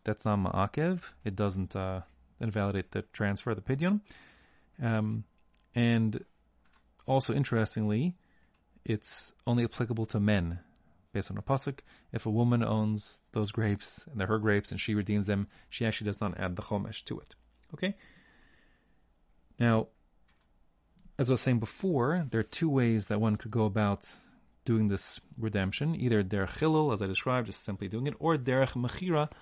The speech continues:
of a sale. If I would sell my four grapes to you, and you pay me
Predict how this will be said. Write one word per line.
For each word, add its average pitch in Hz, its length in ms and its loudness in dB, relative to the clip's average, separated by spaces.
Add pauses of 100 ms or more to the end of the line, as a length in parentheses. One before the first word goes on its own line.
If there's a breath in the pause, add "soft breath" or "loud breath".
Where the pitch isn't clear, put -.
(140 loud breath)
of 120 80 -8
a 117 60 -4
sale. - 420 -6 (960)
If - 100 -4
I 123 60 4
would 120 140 0
sell 143 160 4
my 147 100 4
four 117 220 0
grapes 104 260 2
to 110 100 -6
you, 185 220 0 (420 loud breath)
and 117 160 -4
you 98 80 0
pay 131 220 0
me 156 280 0